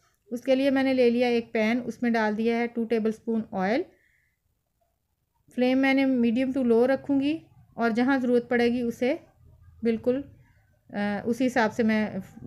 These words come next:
लो और हाई, मीडियम हाई करती रहूँगी। ये जी डाल दिया है वन टेबलस्पून इसमें मैंने चिकन, अ, सॉरी, गार्लिक और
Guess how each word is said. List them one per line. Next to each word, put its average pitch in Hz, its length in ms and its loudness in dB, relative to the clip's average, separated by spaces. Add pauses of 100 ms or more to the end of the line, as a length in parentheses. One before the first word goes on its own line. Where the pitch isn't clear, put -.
लो 220 140 2 (100)
और 214 160 2
हाई, 208 360 -2 (160)
मीडियम 208 420 0
हाई 185 160 0 (100)
करती 185 240 -2
रहूँगी। 165 300 -4 (460)
ये 247 140 4
जी 269 100 0
डाल 254 260 4
दिया 262 220 0
है 277 240 0 (380)
वन 240 180 2
टेबलस्पून 262 580 0
इसमें 262 280 -2
मैंने 240 380 0 (920)
चिकन, 285 400 -2 (420)
अ, 208 260 -4
सॉरी, 214 560 0 (160)
गार्लिक 220 460 0
और 226 440 0